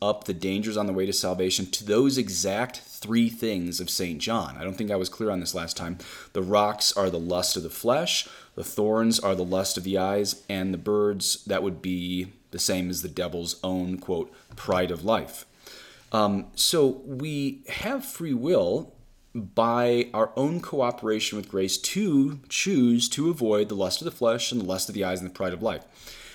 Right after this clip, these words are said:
And so also today, we're gonna see that this passage from Isaiah is not something of unconditional election or limited atonement, but free will, as all the Christians of the first thousand years of Christianity held it to be.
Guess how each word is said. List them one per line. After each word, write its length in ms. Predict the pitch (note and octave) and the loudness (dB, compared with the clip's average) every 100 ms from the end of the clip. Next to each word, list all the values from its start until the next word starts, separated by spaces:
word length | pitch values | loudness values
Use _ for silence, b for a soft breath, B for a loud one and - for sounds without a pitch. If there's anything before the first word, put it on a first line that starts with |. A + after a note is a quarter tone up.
| B | B
And 140 | A#2+ | 2
so 160 | A#2 E3 | 2 2
also 400 | B2 C#3+ D3+ C#3+ | 4 4 4 0
today, 800 | C3 - F#2+ G#2+ F#2+ F2+ F2+ F2+ - | 0 -4 0 2 4 2 0 -4 -8
we're 180 | - F#2+ | -6 -2
gonna 220 | G#2 G2+ | 0 0
see 400 | F#2+ - G#2 G2+ | 0 -2 -2 -2
that 160 | F#2 E2 | -4 -4
this 120 | G2 | -6
passage 440 | - A2 A2 G#2+ - | -4 -4 -4 -6 -6
from 160 | G2+ | -4
Isaiah 500 | F2+ F2+ G2 F#2+ F#2 | -4 -2 0 0 0
is 240 | - F2 F2+ | -2 -6 -4
not 540 | F#2 G2 A#2+ F3+ F#3+ | -2 0 0 0 0
something 480 | - G#2 - G2 F#2+ | 0 -2 0 -2 0
of 180 | F#2 F2 | -2 -4
unconditional 760 | F#2+ G2+ F#2+ F#2 F#2+ G#2+ F2+ | -6 -4 -2 -2 0 -2 -4
election 600 | E2 F2 F#2 - A#2 - - | -4 -4 -4 0 0 -2 -4
or 160 | G2+ | -2
limited 400 | G2+ G2 F#2+ F#2 | 0 0 0 -2
atonement, 640 | F2 - G2+ A2 C3+ E3+ - B B B - | -2 -4 -4 -2 -2 -4 -10 B B B 2
but 140 | G#2+ | 2
free 300 | - - B2 | 2 2 4
will, 480 | A#2+ G2 F#2 F2+ F#2+ | 4 4 4 2 -2
as 340 | E2 D#2 D2+ - - | -6 -8 -8 -10 -4
all 140 | F#2 | 0
the 80 | B2 | 2
Christians 440 | B2 C3 - G#2+ | 4 4 4 -2
of 60 | F#2+ | -4
the 60 | F2 | -2
first 460 | G2 F2+ - - | -2 -2 -4 -6
thousand 500 | F#2+ G2 G2+ G2 G2+ | -4 0 0 2 0
years 260 | F#2+ F#2 F#2 | 0 0 -2
of 100 | F2 | -8
Christianity 640 | F#2 - F2+ F2 E2+ E2 | -6 -4 -4 -4 -8 -8
held 260 | D#2+ F2 E2 | -6 -6 -6
it 100 | - | -10
to 80 | E2 | -6
be. 340 | - C#2+ - | -4 -4 -8